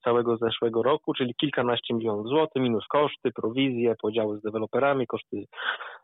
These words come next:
y, bieżącej działalności, co na takiej rentowności, jaką mamy w granicach czterdziestu pięćdziesięciu procent, przekłada się właśnie na te prawie że osiem milionów złotych zysku netto. Tak wygląda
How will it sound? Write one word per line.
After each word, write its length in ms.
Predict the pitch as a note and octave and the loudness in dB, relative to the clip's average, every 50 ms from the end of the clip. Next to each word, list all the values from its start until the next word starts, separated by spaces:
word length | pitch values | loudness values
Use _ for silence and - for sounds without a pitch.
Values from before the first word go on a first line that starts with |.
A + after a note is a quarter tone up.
| _ _ - | _ _ -2
y, 180 | A#2 A2+ A2 G#2+ | 2 2 2 2
bieżącej 480 | A2 A#2+ B2 B2+ D3+ D#3 C#3+ D3+ C#3 B2 | 2 2 2 2 2 2 0 0 0 2
działalności, 720 | B2+ C3 C3 B2+ A#2+ B2+ B2+ B2 - - - B2 A#2+ A#2+ - - _ _ - - | 2 2 4 4 4 2 2 0 0 -2 0 0 -2 -2 -4 -8 _ _ -4 0
co 320 | F3+ F#3 G3 G3+ F#3+ F3 - | 2 4 6 6 4 4 2
na 220 | C3+ C#3 C#3 C#3 | 2 2 2 2
takiej 320 | C#3 - D3 - - C#3 C3+ | 2 0 0 2 2 4 4
rentowności, 580 | C3+ C3+ C3 C3+ B2+ C3 C#3+ C#3+ C#3 - - | 4 2 2 0 0 2 0 0 0 2 2
jaką 200 | B2+ A#2 - B2+ | 0 2 2 2
mamy 240 | B2 B2+ B2+ B2+ A#2+ | 2 2 4 2 2
w 40 | A#2 | 2
granicach 340 | A#2+ A#2+ B2 B2 - A#2+ A2+ | 2 2 2 2 0 -2 -2
czterdziestu 460 | - - A#2+ A#2 A#2+ A#2+ - - - | -2 -2 -2 0 -2 -2 -4 -6 -6
pięćdziesięciu 500 | - A#2+ A2+ A2+ A2 B2 A#2 A2+ - A2 | -4 -4 -2 -2 -2 -2 -4 -4 -4 -2
procent, 420 | - A#2 B2+ B2+ - D#3+ D#3 D3+ | 0 0 0 2 0 0 -2 -2
przekłada 440 | - - C#3 A#2+ - C3 C3 B2+ B2 | -2 -2 -2 0 2 2 2 2 2
się 120 | A#2+ A#2+ | 2 0
właśnie 320 | A2+ A2+ A2+ A#2 - - A#2 | 0 0 0 0 0 0 -2
na 80 | A2 G#2 - | -2 0 0
te 160 | - A2 A2 A2+ - | 0 -2 -2 -2 0
prawie 260 | - A#2+ A#2 A2+ A#2 | 0 0 2 2 2
że 120 | A2 A2 | 2 2
osiem 240 | G#2 G#2+ - - A2+ | 0 0 -2 -4 -4
milionów 360 | A2 G#2+ G#2+ G#2+ G#2+ G#2+ G2+ | -4 -4 -2 -2 -2 -2 -4
złotych 300 | G#2 G#2+ G#2+ - - A#2 | -4 -4 -6 -4 -4 -2
zysku 300 | A#2 A2+ A2 - - - | -2 -2 -4 -4 -4 -4
netto. 220 | A#2 A2 F#2+ - _ _ _ _ _ _ _ _ _ _ | -2 -2 -4 -6 _ _ _ _ _ _ _ _ _ _
Tak 200 | - D3 D3+ C#3 | 0 0 0 2
wygląda 540 | C3 C3+ B2 C3 B2+ B2+ A#2+ A#2+ A#2 A#2 A#2 | 0 0 2 2 2 2 2 2 2 2 0